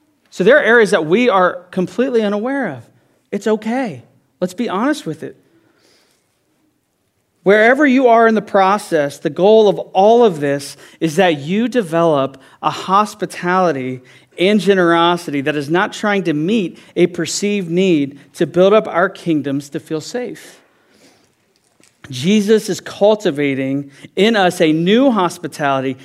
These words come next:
that is reflective of the kingdom of God, where he, Jesus, our Lord, where God has no needs. God is not trying to extract from you.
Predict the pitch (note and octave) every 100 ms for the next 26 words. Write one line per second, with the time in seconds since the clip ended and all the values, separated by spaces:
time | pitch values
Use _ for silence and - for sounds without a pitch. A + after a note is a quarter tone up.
0 | - F3+ F#3 F#3+ C#3+ D#3+ - G#3 A3+ A3+
1 | D#3 C3+ C#3 - - B2+ D#3+ D#3+ C#3+ B2+
2 | C3+ D3+ D3+ G3 F#3+ D3+ - _ _ _
3 | _ _ F3 E3+ B2+ - G#3+ A#3+ D#3 C#3+
4 | F3 _ - C#3 F3 A3 E3 D3 D3 -
5 | _ - D#3+ F3 D#3+ F3 G3+ F3+ C#3 B2
6 | - F3 C#3 F#3+ G#3 F#3 D3+ A2+ E3+ D#3+
7 | D3 D3+ D#3 D#3+ F#3+ D3 A#2+ - - _
8 | _ _ _ _ _ _ _ _ _ _
9 | _ _ - G#3 B3+ C4+ F3+ C4 - G#3+
10 | A3+ A#3 C4 - C4 C#4+ C#4+ A3+ G3 D#3
11 | A#2+ A#2